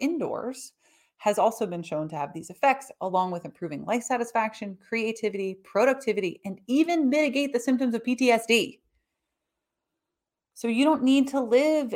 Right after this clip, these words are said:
in a big natural forest or next to some, you know, huge garden. You don't have to move to a farm.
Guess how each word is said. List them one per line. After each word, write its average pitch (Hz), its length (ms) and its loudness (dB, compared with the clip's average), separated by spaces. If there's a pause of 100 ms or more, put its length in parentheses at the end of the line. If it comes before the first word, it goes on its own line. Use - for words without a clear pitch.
in 220 440 -4 (380)
a 185 140 -8
big 208 480 0
natural 226 440 -2
forest 220 680 0
or 190 80 -6
next 202 440 -6
to 220 480 -4
some, 214 540 -6
you 214 140 -4
know, 185 180 -6 (720)
huge 240 360 2
garden. 220 800 2 (360)
You 233 60 2
don't 240 80 6
have 240 80 2
to 240 100 2
move 226 360 4
to 233 160 2
a 220 60 4
farm. 208 720 0